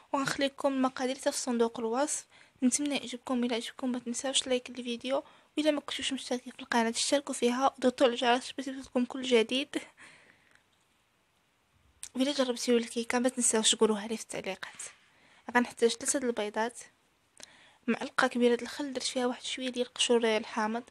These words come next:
سبعة غرام ونص ديال الفاني، قشور، آه، مندرين، وكاس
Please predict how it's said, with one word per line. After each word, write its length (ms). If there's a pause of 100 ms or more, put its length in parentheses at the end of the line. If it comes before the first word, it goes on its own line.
(520)
سبعة 420
غرام 320 (100)
ونص 440
ديال 200
الفاني، 520 (840)
قشور، 360
آه، 340
مندرين، 680 (520)
وكاس 460